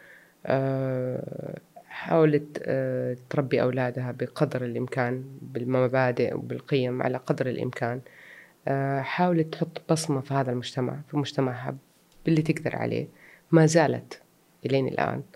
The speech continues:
بتكافح وبتبني وبتوقف مع أولادها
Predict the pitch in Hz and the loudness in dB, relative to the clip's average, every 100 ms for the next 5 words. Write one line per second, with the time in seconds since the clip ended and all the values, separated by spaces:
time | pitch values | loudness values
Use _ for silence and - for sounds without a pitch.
0 | - _ _ _ _ - - 139 - 156 | -20 _ _ _ _ -6 -4 -4 -2 0
1 | 120 - 127 - - _ _ - 131 127 | 0 -4 -10 -12 -20 _ _ -8 -6 -6
2 | 127 - - 147 120 120 127 - - - | -8 -4 0 0 0 -2 -4 -14 -20 -20
3 | - _ - 123 123 123 127 123 - 143 | -20 _ 0 2 2 -2 -4 -4 -2 -2
4 | 135 127 123 123 120 120 127 123 | 0 0 0 -2 -4 -4 -6 -8